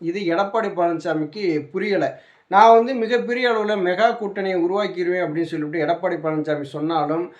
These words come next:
அங்கே கூட்டணிக்கு வந்து சேர்றதுக்கு கட்சிகள் தயாராக இல்ல அப்படிங்கிறது தான் தெரியுது. இன்னொரு பக்கம் பார்த்தீங்கன்னா, பி ஜே பி, பி ஜே பி வந்து, ஆ, தி மு கவுக்கும்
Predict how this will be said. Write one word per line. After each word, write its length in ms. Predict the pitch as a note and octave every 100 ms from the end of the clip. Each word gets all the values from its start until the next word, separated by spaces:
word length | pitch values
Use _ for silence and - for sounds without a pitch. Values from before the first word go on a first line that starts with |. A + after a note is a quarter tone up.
| - -
அங்கே 240 | C3+ E3+
கூட்டணிக்கு 640 | E3 E3 A3 G#3+ A3 F#3 F3
வந்து 440 | D#3 D#3 E3 E3+ D#3 -
சேர்றதுக்கு 920 | E3 F#3+ G#3+ G3 F#3 D#3+ C#3+ F#3+ F#3+ -
கட்சிகள் 720 | E3+ D#3+ - G#3+ F3+ F#3+ F#3+
தயாராக 500 | D#3 E3 F3+ D#3 E3+
இல்ல 420 | D3+ E3 F3 E3
அப்படிங்கிறது 300 | D3+ D3 D3+
தான் 160 | E3
தெரியுது. 380 | D3 D3+ C#3+ A2+ - - - _
இன்னொரு 440 | - G3+ D4 E4+ C#4+
பக்கம் 320 | B3+ A#3 G#3+
பார்த்தீங்கன்னா, 640 | A3 A3 F#3+ E3+ E3+ G3
பி 180 | D#3 A3
ஜே 200 | G#3+ A3
பி, 340 | D#3 D3 - _ E3+
பி 220 | G#3 D#4
ஜே 180 | D4+ D4+
பி 120 | C4
வந்து, 600 | G3+ E3+ D#3 E3 G3+ G#3+ - _ -
ஆ, 160 | E3
தி 280 | E3 A3 C4+
மு 120 | D#4
கவுக்கும் 640 | D4 B3 A3+ G#3 F#3+ C#4+